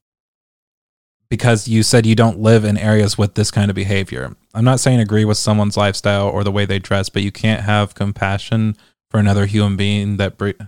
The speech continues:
human being that breathes the same air as you. That man is minding his business. Why can't y'all?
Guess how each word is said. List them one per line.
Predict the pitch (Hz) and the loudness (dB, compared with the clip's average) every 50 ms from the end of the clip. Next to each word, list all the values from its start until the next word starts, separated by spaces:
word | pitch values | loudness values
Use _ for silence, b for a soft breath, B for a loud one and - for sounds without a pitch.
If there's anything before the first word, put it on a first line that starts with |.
| - _ _ | -20 _ _
human | - 135 147 151 123 | -2 0 0 0 2
being | 117 127 127 120 110 | 2 2 2 4 4
that | 110 107 90 | 2 2 2
breathes | - 110 107 107 - | 2 2 2 2 0
the | - 98 | -2 -4
same | - 113 104 101 | 0 0 0 0
air | 95 101 104 | 0 0 -2
as | 104 107 104 | -2 -2 0
you. | 113 113 117 117 - _ _ _ _ _ _ _ _ _ _ _ _ _ _ _ _ - | 0 0 -2 -2 -4 _ _ _ _ _ _ _ _ _ _ _ _ _ _ _ _ -2
That | - 120 123 | 0 2 4
man | 139 139 143 143 | 4 4 4 4
is | 131 127 | 4 4
minding | 127 120 123 120 117 | 4 4 4 4 4
his | 110 101 | 4 2
business. | 95 104 104 101 98 95 92 90 - | 2 0 0 0 0 -2 -6 -6 -2
Why | 107 107 107 | -2 0 0
can't | - - 110 107 - | 0 0 -2 -2 0
y'all? | 98 104 98 92 85 71 - - | 0 -2 -2 -2 -4 -8 -10 -12